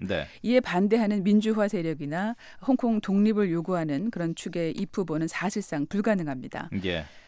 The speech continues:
Speaker 2: 그래서 홍콩 현지의 민주화 운동가들은 이 행정장관 직선제 실시 없이는 이 홍콩이 중국 정부의 간섭에서 벗어나서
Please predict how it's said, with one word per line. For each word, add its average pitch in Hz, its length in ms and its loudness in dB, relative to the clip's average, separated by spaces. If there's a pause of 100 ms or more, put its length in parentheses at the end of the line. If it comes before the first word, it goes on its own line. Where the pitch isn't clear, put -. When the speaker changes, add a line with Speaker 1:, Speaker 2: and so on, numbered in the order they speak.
(160)
Speaker 2:
그래서 233 240 4
홍콩 330 320 4
현지의 277 480 8
민주화 240 460 6
운동가들은 190 880 0
이 147 80 0
행정장관 285 720 4
직선제 220 560 2
실시 214 320 -4
없이는 170 600 -2 (280)
이 160 60 -2
홍콩이 196 640 -2 (240)
중국 226 280 2
정부의 175 360 0
간섭에서 180 480 -4
벗어나서 160 640 -6